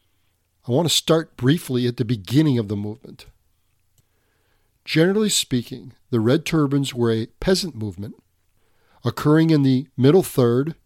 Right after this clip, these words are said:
of the fourteenth century that flourished in China, especially northern China. It originally started by the followers of the White Lotus movement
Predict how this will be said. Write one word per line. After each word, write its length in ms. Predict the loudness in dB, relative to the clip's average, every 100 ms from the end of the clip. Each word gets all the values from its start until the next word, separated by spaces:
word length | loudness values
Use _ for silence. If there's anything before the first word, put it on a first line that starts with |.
| _ _ _
of 120 | 2 2
the 80 |
fourteenth 560 | 2 -2 -4 -2 -4 -2
century 520 | -2 -4 -4 -6 -4
that 160 | -2 -4
flourished 540 | -2 2 4 2 0
in 100 | -4
China, 520 | -2 -2 -2 -4 -8 -18 _ _ _ _ _
especially 800 | -6 -4 -2 -2 -4 -4 -2 -4 _ _ -4
northern 380 | 0 2 0
China. 400 | -4 -10 -10 -16 _ _ _ _ _ _ _ _ _ _ _ _ _ _ _ _ _ _ _ _ _ _
It 100 | 4
originally 520 | 6 8 6 4 2
started 500 | 0 2 2 2 0
by 140 | 2 2
the 100 | 2
followers 840 | 0 2 2 2 2 0 -4 -8 _ _ _ _ _
of 80 | -2
the 80 | 2
White 240 | 4 2
Lotus 460 | 2 2 2 0 -4
movement 460 | -8 -10 -18 -20